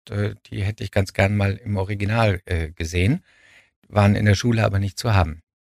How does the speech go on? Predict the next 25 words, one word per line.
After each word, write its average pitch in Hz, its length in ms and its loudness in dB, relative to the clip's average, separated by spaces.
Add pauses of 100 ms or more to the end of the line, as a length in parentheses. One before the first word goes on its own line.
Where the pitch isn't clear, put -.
(240)
Also 95 260 0
musste 101 260 0
ich 98 80 -4
sie 98 120 -6
mir 95 200 0
als 82 140 -2
vierzehnjähriger 98 800 -2
war 95 120 -4
das, 95 220 -8
glaub 95 220 -6
ich, 90 80 -10
in 90 80 -4
der 90 80 -2
Buchhandlung 90 480 -4
selber 101 260 -2
bestellen 120 540 -2 (800)
und - 280 -6
kann 110 160 6
mich 113 180 2
bis - 140 -10
heute 107 260 2
sehr 107 200 6
gut 123 200 -2
daran 101 260 4
erinnern, 110 720 2